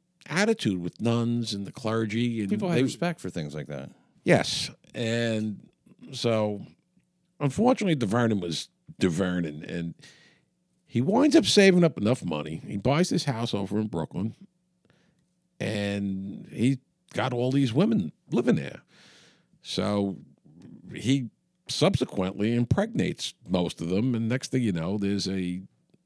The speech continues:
Speaker 1: spawn of kids running around. And,
Speaker 2: I'll be damned.
Speaker 1: um, but DeVernon
Speaker 2: That's a good way to ruin your stable.
Speaker 1: Uh, it,
Speaker 2: Come
Speaker 1: it,
Speaker 2: on, man.
Speaker 1: well, yeah, but you gotta look at it from DeVernon's point of view,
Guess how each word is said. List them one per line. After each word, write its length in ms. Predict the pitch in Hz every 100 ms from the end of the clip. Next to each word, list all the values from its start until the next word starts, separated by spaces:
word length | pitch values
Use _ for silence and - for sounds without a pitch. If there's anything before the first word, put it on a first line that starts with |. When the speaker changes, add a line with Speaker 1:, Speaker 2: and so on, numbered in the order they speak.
| _ -
Speaker 1:
spawn 500 | - - 95 117 147
of 140 | 135
kids 320 | - 226 208 123
running 280 | 98 87
around. 440 | 85 85 78 78 76
And, 80 | 80
Speaker 2:
I'll 360 | 90 95 98
be 200 | 90 98
damned. 720 | 82 71 71 73 69 69 69 107 -
Speaker 1:
um, 640 | - 107 104 101 98 98 110 _ - -
but 200 | 170 - _ _ 123
DeVernon 640 | 110 101 95 98 113 123
Speaker 2:
That's 220 | 110 -
a 40 | 117
good 140 | 120
way 140 | 110
to 80 | 92
ruin 260 | 92 92 87
your 80 | 78
stable. 640 | - 80 78 64 69 - _ _ _ _ _ -
Speaker 1:
Uh, 40 | -
it, 920 | - - - - - - 156 156 156
Speaker 2:
Come 80 |
Speaker 1:
it, 60 | 160
Speaker 2:
on, 180 | 143 131
man. 280 | 143 - -
Speaker 1:
well, 480 | 175 180 156 147 135 - - -
yeah, 240 | 139 151 143
but 140 | 131
you 100 | 156
gotta 320 | 180 170 143 - _ _ _ _ _
look 260 | - 139 147
at 80 | 139
it 60 | 117
from 240 | 107 104
DeVernon's 520 | 87 92 104 101 -
point 260 | - 80 76
of 60 | 73
view, 300 | 71 67